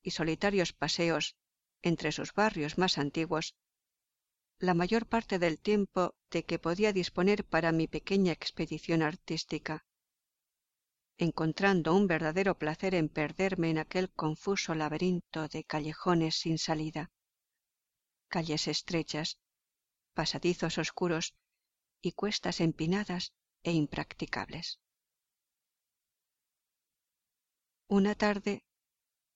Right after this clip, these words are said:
la última que por entonces debía permanecer en Toledo,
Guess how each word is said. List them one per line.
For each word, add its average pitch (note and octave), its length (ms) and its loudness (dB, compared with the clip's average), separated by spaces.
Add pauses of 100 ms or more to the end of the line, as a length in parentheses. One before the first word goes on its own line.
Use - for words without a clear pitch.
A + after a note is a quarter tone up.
(140)
la F3 200 4
última F3+ 460 0
que D#3+ 100 -4
por D#3+ 160 2
entonces E3 540 2
debía G3 300 4
permanecer D#3+ 580 0
en D#3 160 2
Toledo, D#3 480 -2